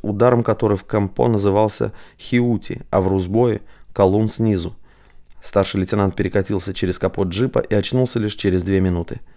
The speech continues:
«Что? Куда? Где он?» «Ушёл». «Выбросил водителя и ушёл», ответил старшина, поддерживая командира под голову. «Ребята догонят, не волнуйся». «Вряд ли». Морщась от боли, старший лейтенант потрогал распухшую челюсть.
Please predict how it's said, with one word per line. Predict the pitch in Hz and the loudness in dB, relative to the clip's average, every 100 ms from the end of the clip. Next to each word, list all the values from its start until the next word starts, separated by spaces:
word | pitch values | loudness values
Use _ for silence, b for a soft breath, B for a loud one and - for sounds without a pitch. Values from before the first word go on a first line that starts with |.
| b b b | b b b
«Что? | - 113 98 | -4 0 0
Куда? | - 110 110 92 | 0 0 2 0
Где | 117 117 | 2 2
он?» | 95 - - - _ - - | 2 -4 -14 -20 _ -20 -10
«Ушёл». | 101 98 - 95 92 - _ _ _ - | -6 -4 -2 -2 -4 -18 _ _ _ -6
«Выбросил | 98 95 95 - 92 | 0 0 0 -2 0
водителя | 95 98 110 110 | 0 0 -2 0
и | 95 | 0
ушёл», | 92 - 90 - b b | 0 0 -2 -2 b b
ответил | - 101 107 104 | -4 0 0 0
старшина, | 98 113 - 104 123 | -2 -4 -2 0 2
поддерживая | 101 90 98 120 117 107 | 2 2 2 2 4 0
командира | 98 98 95 98 110 | 2 2 2 2 2
под | 113 104 | 0 2
голову. | 104 92 90 b b b b - | 2 0 -2 b b b b -4
«Ребята | 101 104 110 107 107 | 0 2 2 2 2
догонят, | 113 104 92 92 | 2 4 2 2
не | 117 | 2
волнуйся». | 117 98 87 - - - - - _ - | 4 2 0 -4 -12 -16 -20 -20 _ -6
«Вряд | 92 95 92 - | -2 0 -2 -4
ли». | 95 98 - - | -10 -10 -16 -2
Морщась | 104 101 - 98 | 2 2 0 -8
от | - 101 90 | -2 -2 0
боли, | 101 120 117 | 0 0 0
старший | - 98 - 101 | -2 -2 -2 -4
лейтенант | 92 98 104 101 | -2 0 0 -2
потрогал | 98 104 98 98 | -2 0 0 0
распухшую | 95 - 110 - 104 | -2 -4 -6 -4 -8
челюсть. | 101 - 90 101 - | -6 -4 -4 -6 -14